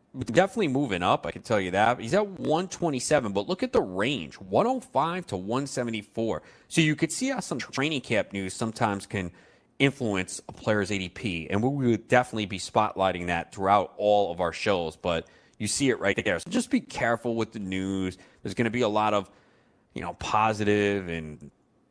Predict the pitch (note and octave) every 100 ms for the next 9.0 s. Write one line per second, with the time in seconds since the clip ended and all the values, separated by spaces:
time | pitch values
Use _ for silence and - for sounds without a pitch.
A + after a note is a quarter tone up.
0 | _ - - G#2 G#2 - F2 F#2+ F#2+ G2
1 | F#2 F#2 - F#2 F2+ - F#2+ F2+ F2+ -
2 | F#2 F2+ F2 F2 A#2 - A2 G#2+ G#2 G2+
3 | - G#2+ G2+ G2 G2 F#2+ G2 - F#2+ F#2
4 | _ _ G2 F#2+ F#2+ F#2+ - F#2 F2 F#2+
5 | F#2 F2 F2 E2+ - E3 - F3+ - A2
6 | - G2 E2+ F2+ F2 E2+ F2 E2 E2 -
7 | G2+ - A#2 A2 G#2 F2+ F2 F2 E2 F#2+
8 | E2+ E2 F2 E2 E2 G2 E2+ D#2 D#2+ E2